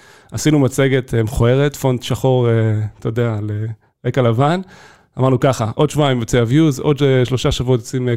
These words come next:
columns, עוד, אה, חודש וחצי יוצא דשבורד", והכל קרה. זה...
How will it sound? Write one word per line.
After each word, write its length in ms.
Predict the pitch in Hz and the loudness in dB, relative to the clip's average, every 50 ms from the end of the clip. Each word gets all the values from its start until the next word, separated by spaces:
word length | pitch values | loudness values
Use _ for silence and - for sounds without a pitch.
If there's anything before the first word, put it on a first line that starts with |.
| - | 0
columns, 360 | - 160 156 156 151 139 127 120 | 0 0 2 2 0 -2 -2 -4
עוד, 160 | 139 131 139 | -2 0 2
אה, 380 | 131 131 123 120 120 120 123 123 | 2 2 2 2 2 0 0 -2
חודש 260 | 123 - 135 123 - | -2 -2 -4 -4 -4
וחצי 200 | 127 131 131 - | -6 -6 -4 -4
יוצא 180 | 135 - - 135 | -4 -2 -2 -2
דשבורד", 520 | 123 117 135 135 - - 180 185 185 160 - - 107 | 0 0 0 0 0 0 0 -2 -2 -4 -6 -6 -6
והכל 260 | 104 - - 135 123 | -6 -4 -2 -2 -2
קרה. 220 | 120 127 110 107 123 120 - _ _ _ _ _ _ _ _ _ - | -2 -4 -6 -6 -8 -10 -14 _ _ _ _ _ _ _ _ _ -16
זה... 720 | 117 107 110 113 110 107 107 107 107 104 104 104 104 101 | -12 -6 -4 -2 0 0 2 2 2 0 0 0 -2 -2